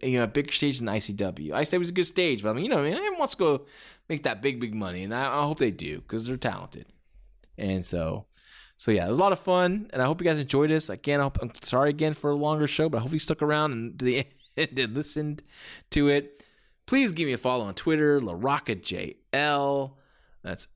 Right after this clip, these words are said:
L A R O C C A. J L. Give me a follow. Um,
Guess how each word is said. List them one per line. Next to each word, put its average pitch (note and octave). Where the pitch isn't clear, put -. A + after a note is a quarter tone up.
L E3
A F2+
R B2+
O E3+
C G2
C -
A. C3
J F#2
L. C3+
Give D4
me D4
a C4+
follow. G3+
Um, G2